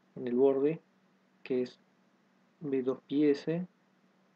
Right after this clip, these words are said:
y entonces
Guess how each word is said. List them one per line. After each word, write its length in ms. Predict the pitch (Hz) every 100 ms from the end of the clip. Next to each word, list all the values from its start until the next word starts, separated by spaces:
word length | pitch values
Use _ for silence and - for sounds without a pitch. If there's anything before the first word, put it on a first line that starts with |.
| _ _ _ _ _ _ _ _ _ _ _ _ _ _ _
y 180 | 185 196
entonces 720 | 160 175 180 175 202 196 -